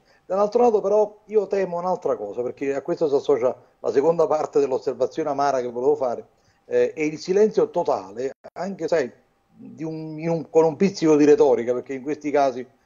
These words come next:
forse si poteva pure usare, eh, del sindaco di Verona, della città di Verona, dei quotidiani locali, insomma,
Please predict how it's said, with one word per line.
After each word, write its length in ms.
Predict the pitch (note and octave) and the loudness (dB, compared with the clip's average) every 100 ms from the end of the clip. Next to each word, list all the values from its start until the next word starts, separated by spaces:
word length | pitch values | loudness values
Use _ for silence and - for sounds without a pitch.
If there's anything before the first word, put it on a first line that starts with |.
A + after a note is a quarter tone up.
| _ | _
forse 260 | - C3 C3 | -6 -6 -4
si 60 | A#2+ | 0
poteva 200 | C#3 C3+ | 0 0
pure 160 | D#3 | -4
usare, 380 | F3 D3 C#3+ A#2 _ _ - | 0 0 0 -4 _ _ -18
eh, 200 | A2 A#2+ | -12 -4
del 160 | C#3 | -2
sindaco 380 | B2+ G#3+ G#3 D#3 | -2 0 2 4
di 60 | B2 | 4
Verona, 460 | A2 D#3+ D#3 G#2 - | 4 2 0 -6 -8
della 240 | C#3 C3+ C3 | -2 0 0
città 300 | B2 - E3 | -4 -6 -4
di 80 | |
Verona, 440 | B2 A2 D3+ A#2+ G2+ _ C#2+ _ | -2 0 0 -2 -10 _ -20 _
dei 240 | - C3+ C#3 | -8 -6 -2
quotidiani 800 | C3+ C#3+ C#3+ D3+ D3 C#3 B2+ B2+ | -2 0 2 2 2 -4 -8 -2
locali, 420 | B2 D#3 D#3 B2+ | 0 2 2 2
insomma, 340 | B2 G#3+ F#3 | 0 0 -2